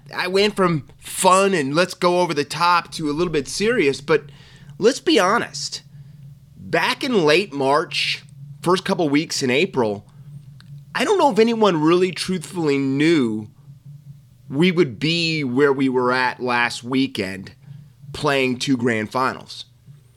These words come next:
So much so that I don't think anyone expected a grand final to be played at the Gabba, especially when it comes from the pride of Victoria,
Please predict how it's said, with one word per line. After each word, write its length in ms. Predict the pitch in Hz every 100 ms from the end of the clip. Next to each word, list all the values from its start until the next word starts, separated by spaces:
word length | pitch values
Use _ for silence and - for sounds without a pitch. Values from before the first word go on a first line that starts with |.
| - - -
So 240 | - - 440
much 160 | 339 -
so 280 | - 165
that 160 | 151 156
I 80 | 175
don't 180 | 214 190
think 200 | 185 170
anyone 280 | 185 175
expected 480 | 156 - 175 165 165
a 60 | 135
grand 280 | 147 151 -
final 260 | 185 208
to 40 | 147
be 160 | 131
played 800 | 123 - - 220 208 156 135 117 _ _ - - _ _ _ _
at 160 | - -
the 80 | 135
Gabba, 680 | - - - 131 - - - - _ _ _ _ _ _ _ _ _
especially 600 | 143 - 240 269 254 160
when 180 | 139 143
it 120 | 139
comes 400 | 151 156 143 131
from 220 | - 135
the 80 | 120
pride 560 | - - 160 165 147 117
of 60 |
Victoria, 760 | 113 120 - 208 180 110 101